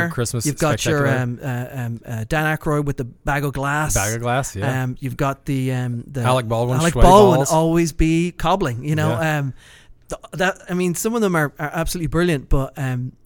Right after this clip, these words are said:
Speaker 1: uh, I, I'm, so I'm always interested to see that Christmas. Um, actually, probably more than any other show now. Um,
Speaker 2: Sure.
Speaker 1: I'm probably interested, che-, I'm more interested in checking out the Saturday Night Live Christmas one, just to, and of course it gives you
Speaker 2: It's
Speaker 1: good opportunity to
Speaker 2: curated really
Speaker 1: crap
Speaker 2: well.
Speaker 1: on it too.
Speaker 2: Yep.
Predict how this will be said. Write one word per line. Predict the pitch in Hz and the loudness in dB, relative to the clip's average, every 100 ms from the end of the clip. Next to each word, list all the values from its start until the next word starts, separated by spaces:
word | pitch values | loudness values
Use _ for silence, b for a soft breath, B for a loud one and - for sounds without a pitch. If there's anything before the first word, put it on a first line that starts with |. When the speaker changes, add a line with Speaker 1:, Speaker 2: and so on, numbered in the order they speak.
| _ - | _ -10
Speaker 1:
uh, | 143 117 - | -6 -6 -6
I, | 147 143 | -6 -4
I'm, | 151 143 139 | -2 -2 -2
so | 170 170 | -2 0
I'm | |
always | 208 190 143 | 2 0 0
interested | 147 139 | -4 -8
to | 127 | -10
see | - 123 | -8 -6
that | 123 127 - | -8 -10 -10
Christmas. | - 131 127 - - b b b b b - | -8 -8 -8 -10 -12 b b b b b -10
Um, | 110 110 117 - | -8 -8 -10 -12
actually, | 175 - 185 | -8 -6 -4
probably | - 226 254 202 180 143 127 - b b b b b b b - | -2 -2 -2 -2 -2 -4 -8 -16 b b b b b b b -6
more | 147 151 156 156 | 0 4 4 4
than | 135 | 0
any | 135 131 127 | -4 -4 -2
other | 143 143 | 0 -2
show | 127 - 120 113 | -4 -6 -6 -6
now. | 117 117 113 110 107 - - 120 | -6 -6 -6 -8 -12 -18 -12 -6
Um, | |
Speaker 2:
Sure. | 113 202 214 - | -4 -4 -6 -8
Speaker 1:
I'm | 123 117 | -6 2
probably | 151 143 131 | 2 2 -4
interested, | 123 - | -8 -14
che-, | - - - | -12 -12 -10
I'm | 123 127 | -10 -8
more | 135 135 131 | -6 -4 -6
interested | - - | -10 -14
in | 120 | -8
checking | 131 120 117 | -6 -6 -6
out | 117 | -6
the | 110 | -8
Saturday | - - 113 | -10 -10 -12
Night | - | -10
Live | 117 | -10
Christmas | - 113 - 127 | -6 -8 -8 -10
one, | 110 | -8
just | 123 - | -8 -8
to, | 120 B B B | -10 B B B
and | 240 | -4
of | 254 | -2
course | 262 220 | -2 0
it | |
gives | 180 196 | -2 -2
you | 185 | 0
Speaker 2:
It's | 156 | 0
Speaker 1:
good | 147 | 2
opportunity | 147 135 123 | 2 2 0
to | 110 | 0
Speaker 2:
curated | |
really | 104 | 0
Speaker 1:
crap | 143 131 | 2 2
Speaker 2:
well. | 123 | 0
Speaker 1:
on | 110 | -2
it | |
too. | - 131 117 b | -4 -6 -6 b
Speaker 2:
Yep. | 104 | -8